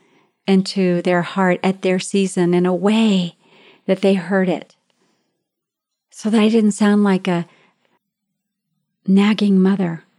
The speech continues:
And I know that's not what you want. And I wanted to share that conversation because it's coming from the perspective of a mama who's lived a good life with lots of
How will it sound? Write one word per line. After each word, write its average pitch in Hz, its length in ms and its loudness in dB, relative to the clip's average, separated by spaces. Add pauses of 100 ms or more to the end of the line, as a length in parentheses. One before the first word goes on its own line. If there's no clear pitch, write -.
(1300)
And 202 120 0
I 208 80 4
know 196 140 2
that's 190 240 -4
not 185 160 -2
what 196 160 -4
you 185 160 -2
want. 170 280 -6 (2000)
And 208 100 2
I 208 60 4
wanted 220 320 2
to 220 60 -6
share 196 260 -2
that 190 180 -4
conversation 185 1000 -8
because 175 600 -10 (1160)
it's - 140 -10
coming 196 280 0
from 196 220 -2
the 185 80 -2
perspective 185 640 -6
of 180 140 -2
a 185 80 -2
mama 180 440 -2 (720)
who's 202 220 -6
lived 190 500 0 (1120)
a 220 60 -2
good 196 240 -2
life 196 380 0 (1200)
with 196 140 -2
lots 196 240 -2
of - 280 -4